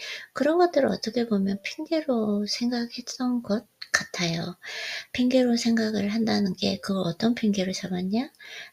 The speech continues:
"너는 좀 그런 성격, 성향, 기질의 사람이다" 라고 생각을 했던 거죠. 그래서 그렇게 일희일비하는 것에 대해서 내가 내 자신이 싫으면서도,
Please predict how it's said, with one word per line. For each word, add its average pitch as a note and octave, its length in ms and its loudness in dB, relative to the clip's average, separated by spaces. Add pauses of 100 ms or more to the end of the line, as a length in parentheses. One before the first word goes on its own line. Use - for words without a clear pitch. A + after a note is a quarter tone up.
"너는 A#3 500 6
좀 G3+ 180 2
그런 G3 300 2
성격, - 540 -2
성향, G#3 580 2
기질의 G#3 480 0
사람이다" G#3 720 -2 (540)
라고 G#3+ 220 4
생각을 B3 500 0
했던 B3 320 -2
거죠. G3 640 -2
그래서 A3+ 520 0 (460)
그렇게 B3+ 400 6
일희일비하는 A3+ 1040 2
것에 G#3+ 280 -4
대해서 F#3+ 640 -2 (380)
내가 B3 300 8
내 G#3+ 160 6
자신이 B3+ 500 0
싫으면서도, G3 1300 0